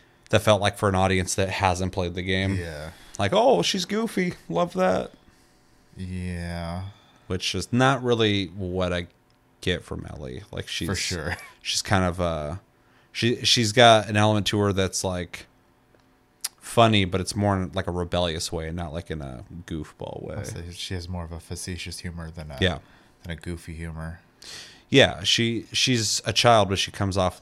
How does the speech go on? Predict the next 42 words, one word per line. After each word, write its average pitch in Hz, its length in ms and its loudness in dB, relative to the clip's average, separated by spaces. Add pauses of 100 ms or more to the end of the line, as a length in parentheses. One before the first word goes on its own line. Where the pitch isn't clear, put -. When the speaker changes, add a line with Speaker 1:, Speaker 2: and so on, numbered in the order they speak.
Speaker 1:
less 92 440 -2
childish 127 440 4
because - 240 -2
she - 80 -2
grew 98 160 2
up 95 100 0
in 98 100 2
a 90 60 0
world 90 360 -2
where, 92 160 0
like, 87 260 -4
there's 90 180 -6
not 98 100 -2
really 90 140 -6
room 90 300 -4
to 82 80 -10
be 87 260 -8
a 82 60 -12
kid. - 400 -8
Speaker 2:
Yeah, 87 220 -10
for - 180 -12
sure. - 280 -10
<laughs> - 20 -4
Yeah. 107 100 -4
Speaker 1:
So, 87 580 0
yeah, 82 380 -4
and, 85 280 -8
uh, 76 320 -8 (840)
yeah, 87 160 -6 (160)
totally 123 320 4
diff-, 98 560 -4
definitely 92 260 -2
different 82 320 -10
feeling. 69 260 -12 (300)
Speaker 2:
Yeah, 95 220 -10 (100)
but 117 100 2
I 117 60 2
do 117 120 0
think 110 340 0
the 101 120 0
story 95 320 -2
beats, 92 420 -6